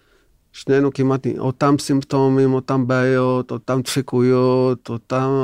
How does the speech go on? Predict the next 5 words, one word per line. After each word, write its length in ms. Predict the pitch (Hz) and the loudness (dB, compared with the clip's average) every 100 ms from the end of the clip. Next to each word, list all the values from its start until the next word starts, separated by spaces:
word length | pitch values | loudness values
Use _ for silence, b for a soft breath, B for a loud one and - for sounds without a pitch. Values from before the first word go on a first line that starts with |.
| 131 131 131 131 131 131 - _ _ _ | -2 -2 -4 -4 -6 -8 -14 _ _ _
מדהים 300 | 123 123 156 | 0 4 8
לראות 280 | 147 135 131 | 8 6 2
את 100 | 107 | -4
זה. 60 | - _ _ _ _ _ _ - | -10 _ _ _ _ _ _ -2
מדהים. 360 | 127 135 117 | 2 2 2